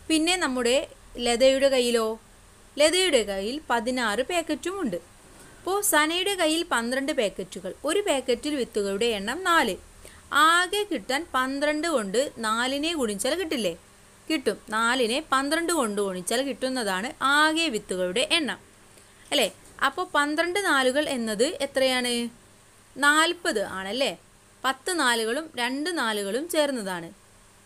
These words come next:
പന്ത്രണ്ട് നാലുകൾ എന്ന് പറയുന്നത്. അപ്പോൾ പന്ത്രണ്ട് into നാല്, പത്ത് into നാല് എന്ന് നമുക്ക് ചെയ്യാം. അപ്പോൾ നമുക്ക് എത്ര ഉത്തരം കിട്ടും?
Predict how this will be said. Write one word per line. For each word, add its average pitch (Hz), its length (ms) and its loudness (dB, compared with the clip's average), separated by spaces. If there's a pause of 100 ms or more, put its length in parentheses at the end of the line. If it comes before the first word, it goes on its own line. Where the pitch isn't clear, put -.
(320)
പന്ത്രണ്ട് 269 540 0
നാലുകൾ 220 440 0
എന്ന് 302 220 -2
പറയുന്നത്. 185 480 -2 (460)
അപ്പോൾ 349 280 -2 (100)
പന്ത്രണ്ട് 285 460 2
into 311 580 0
നാല്, 190 380 -2 (540)
പത്ത് 277 540 2
into 254 340 -2
നാല് 226 360 2
എന്ന് 220 280 0
നമുക്ക് 202 280 -6
ചെയ്യാം. 294 360 2 (480)
അപ്പോൾ 320 180 2
നമുക്ക് 269 320 0
എത്ര 254 260 0
ഉത്തരം 233 320 0
കിട്ടും? 208 300 -4